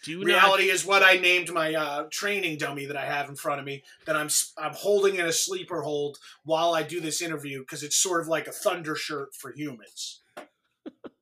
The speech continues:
Speaker 1: Well, I'm glad you're doing okay. Let's, let's get back to your gimmick, though.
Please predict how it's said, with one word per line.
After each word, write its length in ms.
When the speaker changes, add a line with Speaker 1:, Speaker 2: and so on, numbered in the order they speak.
Speaker 1:
Well, 220
I'm 100
glad 260
you're 120
doing 280
okay. 480
Let's, 260
let's 160
get 220
back 260
to 140
your 140
gimmick, 480
though. 320